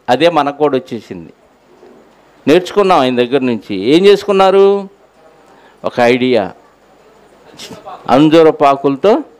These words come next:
వస్త్రాలు చేసుకోవటం. ఒక ఐడియా కచ్చడములను తయారు చేసింది కదా, ఎవరికి? ఆది దంపతులకు. అక్కడి నుంచి మనం కూడా, నువ్వు నీరు పోస్తావని తెలిసినా, మా నీరు మేమే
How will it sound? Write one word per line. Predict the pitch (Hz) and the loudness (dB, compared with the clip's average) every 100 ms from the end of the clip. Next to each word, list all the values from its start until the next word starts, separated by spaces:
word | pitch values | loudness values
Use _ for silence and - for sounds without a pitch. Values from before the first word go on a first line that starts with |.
| _ _ _ - - - - 110 110 | _ _ _ -20 -20 -20 -20 -6 -2
వస్త్రాలు | 127 - 139 127 120 117 | -2 -2 0 0 2 -2
చేసుకోవటం. | 107 - 92 98 82 - _ - - _ _ _ _ - - | -4 -10 -8 -8 -10 -16 _ -20 -20 _ _ _ _ -20 -4
ఒక | 123 147 151 | 0 2 2
ఐడియా | 185 202 175 170 | 4 4 2 0
కచ్చడములను | 170 156 202 202 202 214 214 | -4 -2 0 2 2 0 2
తయారు | 202 190 180 156 | 2 2 0 -4
చేసింది | 127 90 87 - _ _ _ _ _ _ _ _ | -8 -12 -20 -20 _ _ _ _ _ _ _ _
కదా, | 151 135 107 131 | -2 0 0 0
ఎవరికి? | 160 160 101 - _ _ _ _ _ _ _ 113 | 0 -4 -12 -12 _ _ _ _ _ _ _ -2
ఆది | 131 131 123 | 0 0 -4
దంపతులకు. | 113 - 104 98 - 135 | -4 -8 -14 -14 -8 -6
అక్కడి | - 196 | -2 -2
నుంచి | 208 214 165 | -2 0 0
మనం | 156 170 170 | 0 0 0
కూడా, | 160 156 139 - - - _ | 2 0 -2 -6 -20 -20 _
నువ్వు | 143 175 165 151 | -2 -2 0 2
నీరు | 180 214 | 0 2
పోస్తావని | 208 202 202 220 220 - | 2 2 2 0 0 0
తెలిసినా, | 170 175 202 220 285 185 - _ 127 | -2 -2 -2 0 0 -4 -10 _ -2
మా | 139 156 | 0 2
నీరు | 160 190 180 | 2 0 0
మేమే | 165 180 | 0 0